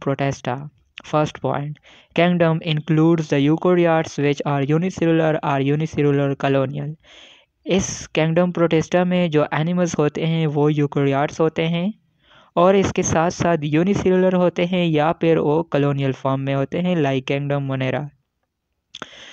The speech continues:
सेकंड पॉइंट, some protists contain chlorophyll and make their own food while other lack chlorophyll and cannot prepare their own food।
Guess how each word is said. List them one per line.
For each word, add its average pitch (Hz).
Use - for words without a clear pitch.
सेकंड 175
पॉइंट, 147
some 170
protists 175
contain 160
chlorophyll 165
and 151
make 151
their 151
own 175
food 143
while 143
other 156
lack 147
chlorophyll 156
and 143
cannot 165
prepare 143
their 143
own 151
food। 135